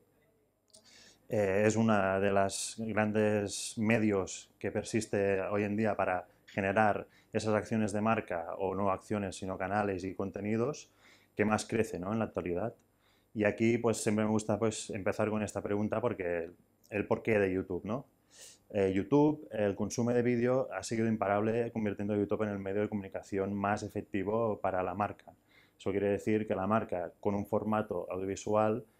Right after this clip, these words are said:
llega más a más, más personas, a más audiencia, que con otras plataformas o otros formatos como el gráfico o el post,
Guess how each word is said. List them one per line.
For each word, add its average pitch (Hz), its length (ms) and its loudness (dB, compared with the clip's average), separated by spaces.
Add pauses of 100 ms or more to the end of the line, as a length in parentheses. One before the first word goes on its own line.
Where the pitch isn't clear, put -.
(100)
llega 104 240 2
más 104 360 -4
a 92 440 -6
más, 101 440 -8
más 104 320 -4
personas, 127 680 -2
a - 20 -4
más 104 180 0
audiencia, 120 640 -2 (340)
que 110 160 0
con 110 140 0
otras 110 280 0
plataformas 104 640 -2
o 101 80 2
otros 98 240 -2
formatos 92 460 -6
como 90 500 -4
el 87 140 -6
gráfico 104 720 2
o 92 60 0
el 90 120 -4
post, 117 400 0